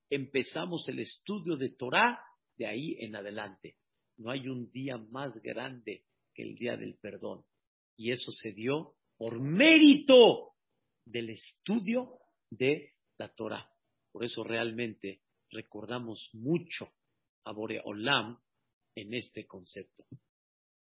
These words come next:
en este aspecto. ¿Cuál? Estudio de Torah. ¿Cómo se refleja en el Seliahot el estudio de la Torah? Como dice la Gemara,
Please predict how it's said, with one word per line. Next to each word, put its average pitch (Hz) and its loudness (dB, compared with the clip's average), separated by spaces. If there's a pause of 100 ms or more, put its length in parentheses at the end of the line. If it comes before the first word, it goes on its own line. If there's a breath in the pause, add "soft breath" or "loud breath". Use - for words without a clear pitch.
(200)
en 107 -14
este 123 -8
aspecto. - -12 (840)
¿Cuál? 120 -2 (1300)
Estudio 127 2
de 107 -8
Torah. 98 -10 (600)
¿Cómo 240 6
se 185 2
refleja 165 0
en 143 -2
el 123 -2
Seliahot 131 -6
el 131 0
estudio 151 -2
de 131 0
la 123 -4
Torah? 226 2 (680)
Como 113 -4
dice 135 -4
la 147 -4
Gemara, 180 -2